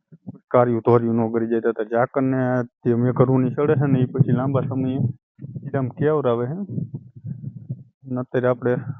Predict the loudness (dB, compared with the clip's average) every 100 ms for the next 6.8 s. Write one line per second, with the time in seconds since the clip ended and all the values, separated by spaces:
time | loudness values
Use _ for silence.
0 | -10 -2 0 2 0 0 0 0 0 0
1 | -2 -4 -6 -6 -4 -4 -4 -4 -2 -2
2 | -4 -2 -2 -2 -2 -2 0 0 -2 -6
3 | _ _ _ _ _ _ -20 -18 -18 -18
4 | -20 _ _ _ _ _ _ _ _ _
5 | _ _ _ _ -10 -6 -4 -2 0 0
6 | -2 -4 -4 -2 -2 -2 -4